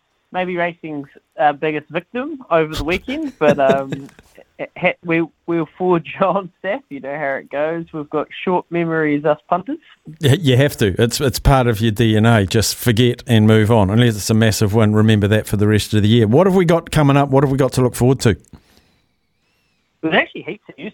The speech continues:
Speaker 1: to rattle through. Um, obviously, with the devastating weather going on, and I just actually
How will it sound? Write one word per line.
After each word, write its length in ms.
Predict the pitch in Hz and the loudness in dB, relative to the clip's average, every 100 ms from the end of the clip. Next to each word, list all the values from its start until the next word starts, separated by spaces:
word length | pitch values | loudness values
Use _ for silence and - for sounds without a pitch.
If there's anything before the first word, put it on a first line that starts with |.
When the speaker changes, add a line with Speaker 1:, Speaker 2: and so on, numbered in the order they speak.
| - | -12
Speaker 1:
to 60 | |
rattle 260 | 127 113 110 _ | -10 -10 -12 _
through. 200 | 113 117 | -16 -10
Um, 400 | 135 131 131 131 _ _ _ _ - | -2 0 0 -6 _ _ _ _ 0
obviously, 480 | 170 226 247 - 165 | 0 0 -8 -8 -8
with 140 | 143 | -8
the 80 | 123 | -8
devastating 1120 | 143 151 147 _ 139 135 131 120 113 110 98 _ | -6 -6 -6 _ 0 0 0 -4 -6 -10 -14 _
weather 400 | - 127 147 151 156 | -12 -4 0 0 0
going 340 | 139 117 107 | 0 -2 -6
on, 180 | 104 139 | -6 -6
and 120 | 156 _ _ | -8 _ _
I 100 | 151 | -4
just 240 | 147 247 - _ _ | -2 -6 -6 _ _
actually 400 | 175 185 165 143 | -6 -4 -8 -10